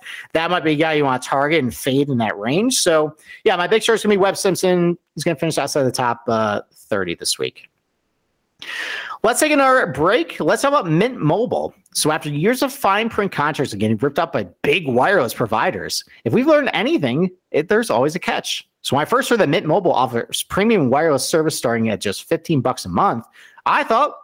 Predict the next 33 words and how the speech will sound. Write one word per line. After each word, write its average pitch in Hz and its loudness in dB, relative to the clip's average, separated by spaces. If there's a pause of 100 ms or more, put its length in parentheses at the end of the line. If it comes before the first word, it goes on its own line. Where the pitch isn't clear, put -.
"What's 123 -2
the 277 -8
catch?" - -4 (400)
But 131 0
after 117 -4
speaking 208 0
with 240 4
them 254 2
and 190 2
using 147 0
the 151 2
service, 202 0
it - 0
all 147 2
made 208 0
sense. - -2 (120)
There 190 2
isn't 214 0
one. 98 -2 (320)
Mint 214 2
Mobile's 220 2
secret 226 0
sauce 190 0
is - -4
that 143 0
they're 127 2
the 113 -2
first 165 -2
company 175 -2
to - 0
sell 113 -2
wireless 139 0
service 139 -2